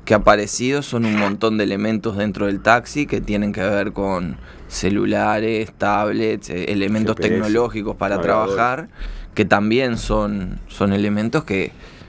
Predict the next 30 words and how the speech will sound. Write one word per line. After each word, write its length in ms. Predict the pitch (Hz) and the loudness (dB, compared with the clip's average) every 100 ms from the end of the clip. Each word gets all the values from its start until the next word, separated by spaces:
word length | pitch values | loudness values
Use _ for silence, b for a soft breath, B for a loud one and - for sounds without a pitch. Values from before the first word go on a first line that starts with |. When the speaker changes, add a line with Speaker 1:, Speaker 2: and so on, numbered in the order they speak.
| B B - | B B -4
Speaker 1:
que 100 | - | -4
están 320 | - 110 110 | 4 4 4
a 180 | 98 98 | 2 0
la 160 | 98 | 0
mano 420 | 104 113 113 104 | 2 2 0 -2
de, 220 | 95 85 85 | -4 -4 -4
de 120 | 92 | -2
cualquiera 640 | - 95 92 107 123 147 | 0 0 4 4 4 4
y 60 | 151 | 0
que 120 | 107 | -4
se 180 | - 90 | -6 -2
venden 360 | 104 107 107 92 | 0 0 -2 -4
en 140 | 78 | -6
el 200 | 67 64 | -6 -8
mercado 540 | 65 71 - 107 104 | -8 -10 2 4 6
negro 580 | 101 107 123 135 147 151 | 4 0 2 4 4 4
y 80 | 113 | 0
que 140 | 98 | -2
también 440 | 95 98 98 113 123 | -4 -2 0 0 0
son 420 | 117 110 110 101 B B B B | 0 0 0 -4 B B B B
productos 580 | 90 101 104 110 - - | 2 2 2 0 2 0
que, 260 | - 98 - | 0 -4 -4
que 160 | 98 | -6
son 220 | - 107 | -2 2
a-, 100 | 107 - - | 0 -2 2
atractivos, 800 | 101 98 95 95 - 120 107 90 | 2 4 0 0 2 4 4 0
entre 280 | 90 90 | -4 -4
comillas, 460 | - 98 95 101 131 | -2 -2 0 0 -2
para 300 | - 82 85 | -2 -4 -4
que, 400 | 87 85 52 - | -6 -6 -8 -12